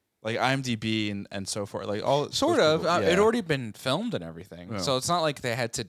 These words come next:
Speaker 2: necessarily stick with it. And Disney Plus is also, they varied. Not all, like, some of these shows are eight, some of them are six, some of them
Speaker 1: Yeah.
Speaker 2: are seven. You know, but The Bad Batch was, like, sixteen, right? So it's like, there's no hard number, especially 'cause it's streaming.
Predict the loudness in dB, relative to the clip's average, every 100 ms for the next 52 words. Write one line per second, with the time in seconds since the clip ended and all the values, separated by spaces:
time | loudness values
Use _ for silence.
0 | -8 -8 -6 -4 -4 -4 -8 -12 _ _
1 | _ _ _ _ -10 -6 -4 -4 -4 -4
2 | -6 -8 -12 -12 _ _ _ _ -4 -2
3 | -2 -2 0 0 -2 -2 0 0 0 0
4 | -2 -6 _ _ _ _ -4 0 2 2
5 | 0 -4 -2 2 2 2 -2 -8 -6 -6
6 | -6 -2 0 0 -2 -2 -4 -6 -6 -6
7 | -4 -2 -2 -4 -8 -4 -4 -4 -6 _
8 | -4 0 2 0 0 -6 -10 -20 -20 -20
9 | -8 -4 -2 -4 _ -12 -12 _ -12 -6
10 | 0 0 2 0 0 -2 -4 -2 -2 -2
11 | -4 -4 -6 -8 -4 0 0 -2 -4 -2
12 | 0 -2 -2 -4 0 2 4 4 2 0
13 | -6 _ _ _ _ _ 0 2 4 2
14 | 0 0 0 -2 -4 -2 -2 -2 -4 -4
15 | -4 -6 -6 -10 -14